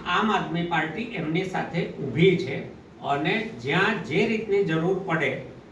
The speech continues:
એ મુદ્દે આમ આદમી પાર્ટી લડી લેશે. સફીન હસને જે કોઈ વાતચીત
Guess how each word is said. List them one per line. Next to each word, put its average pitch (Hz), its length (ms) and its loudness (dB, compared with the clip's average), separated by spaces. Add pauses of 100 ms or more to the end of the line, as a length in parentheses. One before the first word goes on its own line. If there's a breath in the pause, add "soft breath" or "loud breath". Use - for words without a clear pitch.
(200)
એ 175 100 2
મુદ્દે 180 380 0
આમ 170 280 2
આદમી 175 360 2
પાર્ટી 160 400 0 (120)
લડી 127 280 4
લેશે. 143 420 0 (1700)
સફીન 196 360 0 (120)
હસને 208 420 2
જે 170 180 0 (120)
કોઈ 214 260 2
વાતચીત - 400 0